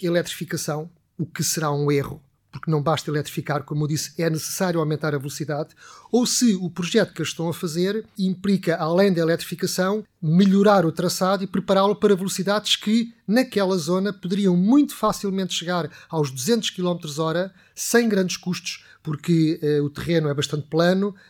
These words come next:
e estamos ali no Alentejo e, portanto, seria possível pôr ali velocidades da ordem dos duzentos quilómetros hora, não seria muito caro e poderíamos ter Beja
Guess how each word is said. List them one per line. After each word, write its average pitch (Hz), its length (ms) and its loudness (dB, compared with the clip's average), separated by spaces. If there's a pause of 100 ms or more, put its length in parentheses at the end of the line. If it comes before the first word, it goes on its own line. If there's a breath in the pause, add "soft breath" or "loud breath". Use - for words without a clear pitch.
(120)
e 135 200 -10
estamos 135 300 -6
ali 143 100 -4
no 147 80 -2
Alentejo 147 400 2
e, 175 40 -6
portanto, 180 340 0 (260 loud breath)
seria 196 320 2
possível 190 360 2
pôr 180 200 2
ali 180 200 4
velocidades 175 480 -2
da 165 100 2
ordem 156 180 0
dos 143 140 -2
duzentos 151 300 -6
quilómetros 160 420 -4
hora, 180 320 0 (160)
não 175 140 0
seria 175 280 0
muito 180 200 -2
caro 185 320 0 (200 loud breath)
e 180 80 -2
poderíamos 175 380 -2
ter 170 180 0
Beja 180 640 0